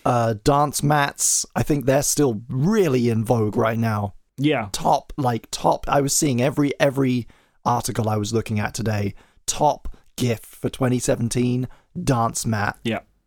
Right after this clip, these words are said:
Speaker 2: Well, it, you
Speaker 1: Even a
Speaker 2: gotta get fit.
Speaker 1: resurgence in demand for the limited edition Jungle Book P S one dance mat.
Speaker 2: Good God.
Speaker 1: Because you know you can throw that through an adapter and plug it into your P C.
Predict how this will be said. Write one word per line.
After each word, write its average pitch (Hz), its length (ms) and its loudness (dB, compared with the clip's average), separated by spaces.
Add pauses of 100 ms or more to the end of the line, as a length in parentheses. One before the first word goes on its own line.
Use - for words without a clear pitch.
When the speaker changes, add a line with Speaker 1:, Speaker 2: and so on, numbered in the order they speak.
(240)
Speaker 2:
Well, 151 160 4
it, 139 300 0
you - 120 -8
Speaker 1:
Even 180 260 6
a 180 40 6
Speaker 2:
gotta 165 80 4
get - 0 -
fit. - 20 4
Speaker 1:
resurgence - 680 2
in 131 220 0
demand 120 680 0 (240)
for 131 240 2
the 123 100 0
limited 123 480 2
edition 113 560 0 (380)
Jungle 123 480 0
Book 107 440 -2
P 135 220 0
S 117 180 -4
one 110 280 0
dance - 360 -6
mat. - 240 -8 (140)
Speaker 2:
Good 127 300 -4
God. 123 340 2
Speaker 1:
Because 139 340 2
you 165 120 2
know 185 220 6
you 185 180 0
can 120 160 -2
throw 160 180 4
that 135 220 2
through 135 180 2
an 117 80 0
adapter 127 580 0 (220)
and 120 140 0
plug 135 200 2
it 123 60 2
into 123 180 2
your 110 120 2
P 131 140 2
C. 139 300 0